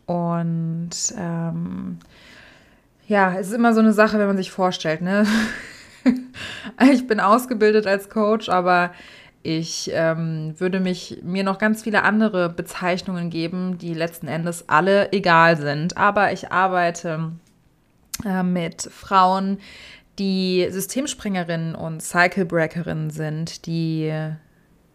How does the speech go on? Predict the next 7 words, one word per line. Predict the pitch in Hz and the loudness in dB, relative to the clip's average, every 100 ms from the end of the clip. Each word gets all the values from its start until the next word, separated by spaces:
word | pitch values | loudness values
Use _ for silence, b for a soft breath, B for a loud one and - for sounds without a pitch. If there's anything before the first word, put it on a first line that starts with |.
| _ _ _ _ | _ _ _ _
in | 170 165 165 | -2 0 0
ihrem | - 208 226 | 0 4 4
Kontext, | 220 214 202 202 180 170 - | 2 0 0 2 0 0 -4
entweder | 165 170 175 160 151 | -6 -4 -4 -2 -2
in | 160 | -2
ihrem | 160 156 | -4 -4
Job, | - 170 170 | 2 4 2